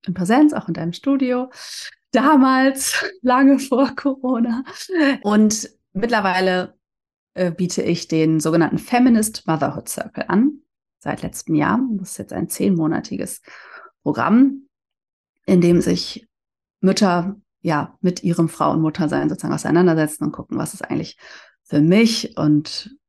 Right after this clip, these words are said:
ja, in diesem ganzen Kontext wichtig. Wo kommen wir da eigentlich her? Also es geht auch ganz viel wirklich um Geschichte, Patriarchatsgeschichte, die Vorgeschichte des Patriarchats, also auch ganz viel Wissensvermittlung, das zu verstehen.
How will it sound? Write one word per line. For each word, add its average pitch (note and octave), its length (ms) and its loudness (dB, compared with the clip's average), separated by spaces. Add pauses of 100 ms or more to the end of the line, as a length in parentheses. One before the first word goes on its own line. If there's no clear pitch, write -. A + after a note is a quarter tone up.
ja, D3+ 200 0 (100)
in G3 120 6
diesem F3 200 2
ganzen D#3+ 200 0
Kontext D3+ 560 -4 (340)
wichtig. G3 560 0 (840)
Wo A3+ 80 2
kommen B3 200 4
wir A#3+ 80 6
da G3+ 80 2
eigentlich E3+ 360 -2
her? A3 360 0 (120)
Also E3 160 -4
es D#3 100 -8
geht D#3 160 -4
auch D3 120 -8
ganz D3+ 260 0
viel D#3+ 240 -4
wirklich - 460 -8
um D#3+ 400 -2 (220)
Geschichte, D4+ 560 0 (100)
Patriarchatsgeschichte, F#3+ 920 -4
die F3 120 -4
Vorgeschichte G3+ 540 -4
des F3 120 -6
Patriarchats, F3+ 600 -6
also F3 160 0
auch F3 100 -6
ganz E3+ 180 -2
viel D3+ 160 -2
Wissensvermittlung, G#3+ 800 0
das F3 140 -4
zu - 100 -10
verstehen. A3 880 2